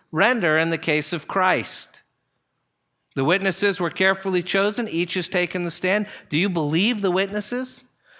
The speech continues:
The evidence has been judiciously presented. Have you heard the evidence?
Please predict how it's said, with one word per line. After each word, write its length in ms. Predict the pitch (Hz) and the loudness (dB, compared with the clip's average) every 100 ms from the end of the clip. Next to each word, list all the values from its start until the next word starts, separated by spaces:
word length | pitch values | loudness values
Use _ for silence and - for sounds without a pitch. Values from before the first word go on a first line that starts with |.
| _ | _
The 160 | 151 170 | 2 4
evidence 420 | 202 220 226 214 | 6 4 2 0
has 120 | 196 | -4
been 220 | 170 196 165 | -2 0 0
judiciously 680 | 156 156 185 196 175 196 | 0 0 0 -2 -2 -4
presented. 520 | 180 175 147 170 220 196 | -2 -2 0 0 0 2
Have 220 | 175 151 | 2 0
you 140 | 156 | -2
heard 300 | 143 190 214 | 0 0 0
the 160 | 202 190 | 0 2
evidence? 600 | 190 208 226 247 - | 2 0 -2 -4 -8